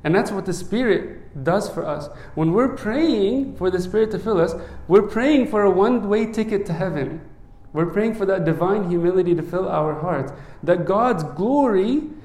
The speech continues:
may appear in the world, right? And, and we have to resist the urge to get the honor and the respect and the glory, because ultimately we're not living for ourselves, right? Go back to that story of Simon the Tanner.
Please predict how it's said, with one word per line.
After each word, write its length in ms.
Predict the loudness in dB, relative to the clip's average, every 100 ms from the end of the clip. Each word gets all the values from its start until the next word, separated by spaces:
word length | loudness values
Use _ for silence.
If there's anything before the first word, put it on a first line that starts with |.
| -10
may 200 | 0 0
appear 440 | 0 -2 0 2 4
in 220 | 2 4
the 80 | 2
world, 500 | 2 0 -2 -8 -16 -20 -20 -20 -20 -20 -6
right? 260 | -4 -4 -8 -14 -20 -20 -16 -2
And, 180 | 0 2
and 340 | 2 2 2
we 120 | 0
have 260 | 0 -2 -4
to 220 | -6 -4
resist 540 | 0 0 2 0 -2 -6
the 100 | -4
urge 540 | 0 2 2 0 -8 -18 -20 -20 -20 -12
to 380 | -6 -4 -4 -10 -16 -20 -20 -20 -20 -20 -16 -12 -4
get 240 | -2 0
the 100 | -2
honor 320 | 0 0 2
and 180 | 0 0
the 60 | 0
respect 440 | -2 -4 -4 -4
and 140 | -2
the 60 | -2
glory, 340 | -2 0 2
because 380 | 0 -2 -2 -2
ultimately 640 | 0 0 0 -2 -4 -2 2
we're 160 | 2
not 220 | 2 0
living 260 | 0 0 -4
for 180 | -4 -6
ourselves, 760 | -4 -4 -4 -4 -4 -6 -10 -16 -20 -20 -20 -20 -10
right? 140 | -10 -10 -16 -8
Go 240 | 2 4 4
back 420 | 2 2 0 -10 -16 -20 -20 -20 -20 -20 -20 -20 -20 2
to 100 | 4
that 160 | 4 2
story 420 | 0 2 4 4
of 220 | 2 -4
Simon 380 | -4 -2 0 -2
the 80 | -4
Tanner. 420 | -4 -6 -6